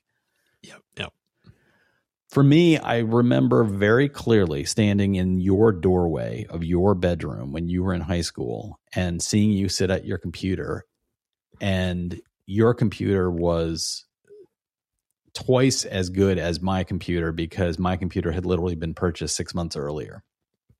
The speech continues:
Speaker 2: <laughs> These were our first computers, and mine didn't have the ability to go on the internet. You were on the internet, and I walked into your room. I said, "What are you doing?" And you said, "I'm sending emails to my friends." And I said to you,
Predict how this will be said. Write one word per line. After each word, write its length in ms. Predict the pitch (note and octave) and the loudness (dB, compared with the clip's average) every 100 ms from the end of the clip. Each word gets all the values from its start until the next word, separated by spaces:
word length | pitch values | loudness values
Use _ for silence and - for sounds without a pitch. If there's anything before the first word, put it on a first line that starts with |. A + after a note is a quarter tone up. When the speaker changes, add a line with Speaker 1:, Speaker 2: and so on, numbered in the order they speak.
| _ _ | _ _
Speaker 2:
<laughs> 540 | _ - - - - - - - - - C#3+ - _ _ _ - | _ -20 -20 -4 -4 -2 -4 -4 -8 -6 -10 -10 _ _ _ -2
These 220 | G#2+ G#2+ | 2 2
were 120 | A2 G#2 | 2 2
our 100 | F#2 | 2
first 280 | A#2+ A#2+ - | 0 0 -2
computers, 560 | G#2+ G#2+ F#2+ F#2+ F2+ | -2 0 2 0 -2
and 540 | - F#2+ F2+ F2 F2 E2 _ - | -6 -6 -4 -4 -6 -8 _ -8
mine 360 | F#2 F#2 G#2 A#2 | -2 0 2 2
didn't 180 | A2+ | 0
have 140 | G#2+ G#2 | 0 0
the 100 | G#2 | 0
ability 340 | F#2 G#2 G2 | 2 2 2
to 80 | F#2 | -2
go 120 | G2 | -4
on 80 | F2+ | -4
the 120 | D#2 | -4
internet. 460 | G#2+ A#2 A2 G2 - | 0 2 2 0 -2
You 160 | A2 A#2+ | 0 4
were 140 | G#2+ | 4
on 140 | G2+ | 2
the 120 | F#2+ F#2 | -2 -2
internet, 480 | F#2 F2+ F2+ E2+ - | -2 -2 -4 -6 -8
and 160 | G2 F2 | -4 -2
I 160 | E2+ | -2
walked 340 | F2 G2+ A2 A#2 | -2 0 0 -2
into 120 | F#2 | -2
your 100 | F#2+ | -2
room. 100 | F2+ | -2
I 40 | |
said, 140 | E2 F2 | -2 -4
"What 80 | |
are 60 | G2 | -2
you 80 | F#2 | -2
doing?" 360 | G#2 A2 F#2+ F2+ | -2 -2 -2 -4
And 80 | |
you 60 | F2+ | -4
said, 180 | - F2+ | -6 -6
"I'm 100 | F#2 | -6
sending 260 | - A#2+ B2+ | -4 -2 -2
emails 460 | G2+ G2+ F2+ F#2+ | -4 -4 -6 -8
to 100 | - | -10
my 100 | F2+ | -12
friends." 600 | F#2 F#2+ A#1+ G#1+ - - - _ _ _ _ _ - | -10 -10 -10 -14 -14 -16 -18 _ _ _ _ _ -6
And 280 | G2+ F#2 F2+ - | -2 -2 -2 -2
I 360 | F#2+ G#2 G#2 | 0 2 0
said 340 | G#2 - F#2+ F2+ | -2 -4 -4 -4
to 60 | |
you, 380 | F2 F2 E2+ F2 | -6 -4 -4 -6